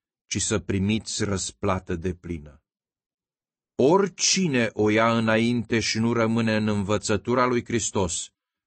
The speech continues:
nu-L are pe Dumnezeu. Cel ce rămâne în învățătura aceasta îl are și pe Tatăl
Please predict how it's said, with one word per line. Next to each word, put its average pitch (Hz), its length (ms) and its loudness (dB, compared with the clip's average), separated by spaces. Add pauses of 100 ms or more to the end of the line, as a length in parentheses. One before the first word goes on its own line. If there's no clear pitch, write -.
(120)
nu-L 107 320 2
are 110 240 4
pe 101 160 -2
Dumnezeu. 87 680 -6 (1120)
Cel 101 260 2
ce - 180 0
rămâne 143 640 2
în 139 180 0
învățătura 127 800 0
aceasta 113 800 -2
îl 104 320 0
are 123 440 4
și - 300 -2
pe 139 180 -2
Tatăl 131 680 -2